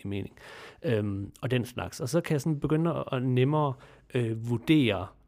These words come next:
øh, hvad er det samlede billede her? Ligesom jeg, jeg tror også, jeg tidligere snakker om det her med, det er sådan ligesom en vægtskål, ikke? Altså, at man kan finde studier, der peger på alt muligt. Men hvis ligesom er flere studier, der peger i en retning, fordi,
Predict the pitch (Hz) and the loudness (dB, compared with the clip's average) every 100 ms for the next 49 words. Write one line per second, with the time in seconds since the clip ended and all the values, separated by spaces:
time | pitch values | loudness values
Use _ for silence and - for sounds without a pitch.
0 | - 113 107 127 127 127 113 - 113 131 | -6 -6 -2 0 2 0 -2 -6 -2 -2
1 | 123 110 117 123 117 104 98 127 123 117 | 0 0 2 0 0 -4 -4 -2 0 0
2 | 110 - 135 120 117 - 147 123 - 120 | -2 -2 -2 -2 -4 -2 0 0 -2 -4
3 | 123 113 117 117 117 117 110 139 131 120 | -4 -4 -4 -2 -2 -2 -2 -2 -2 -2
4 | 104 117 127 - 98 98 110 123 - - | -2 -2 -4 -4 -4 -4 -6 -8 -14 -20
5 | - 113 117 104 120 120 117 - 120 - | -10 -6 -4 -4 -4 -4 -4 -2 -4 -2
6 | 143 110 - 120 123 143 131 107 110 110 | -2 -2 -4 -6 -4 -2 -2 -2 -4 -6
7 | - - - 117 139 139 123 - 131 143 | -10 -20 -8 -2 -2 0 -4 -2 2 2
8 | 143 - - 147 113 101 101 - 113 123 | 2 -2 -2 -2 -2 -2 -4 -6 -4 -4
9 | - 123 123 107 110 107 104 - 110 107 | -2 0 0 -2 -6 -6 -8 -4 -6 -6